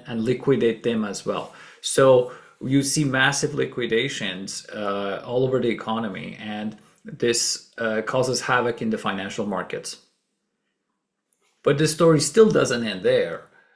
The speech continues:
Apart from financial crisis that this will create, it also destroys the fabric of the economy. So it distorts economic incentives and wastes economic energy.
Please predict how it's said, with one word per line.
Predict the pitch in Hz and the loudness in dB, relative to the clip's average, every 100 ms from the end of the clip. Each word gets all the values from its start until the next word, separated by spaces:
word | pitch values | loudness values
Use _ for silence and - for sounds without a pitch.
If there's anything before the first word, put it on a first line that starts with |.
| _ - | _ -8
Apart | 139 - 226 - | -2 2 2 2
from | 156 120 - | -2 -2 -4
financial | 127 123 117 131 160 - 127 104 104 - _ _ - | -6 -4 0 0 0 2 2 2 0 -10 _ _ -6
crisis | 131 127 139 101 - | 0 0 -2 -6 -4
that | 107 101 | -4 -2
this | 110 101 | -6 -6
will | 101 | -8
create, | 98 98 98 117 85 92 - | -4 -2 2 2 2 -4 -4
it | 123 | 2
also | 165 190 | 2 2
destroys | 175 - 120 - - - 123 131 139 139 | -2 -4 -6 -6 -8 -4 0 2 0 -2
the | 113 | -6
fabric | 110 - 123 135 127 107 - | -8 -6 -2 0 -2 -4 -4
of | 98 87 | -6 -8
the | - | -14
economy. | - 87 135 - 85 | -16 -14 -14 -16 -16
So | - 113 101 101 - - - | -8 -2 -2 -2 -10 -20 -10
it | - - | -8 -6
distorts | 117 110 - - 156 175 - - | -6 -6 -6 2 4 4 2 -6
economic | 127 127 123 123 131 104 | -6 -6 -4 -4 -6 -8
incentives | 95 - 123 127 - 78 76 - - - _ | -8 -6 -6 -6 -6 -6 -6 -12 -16 -20 _
and | - 117 | -8 -2
wastes | 120 143 147 - - | 2 2 2 -2 -6
economic | 117 127 110 110 113 | -2 2 2 2 -2
energy. | 120 104 82 71 | -2 -4 -4 -12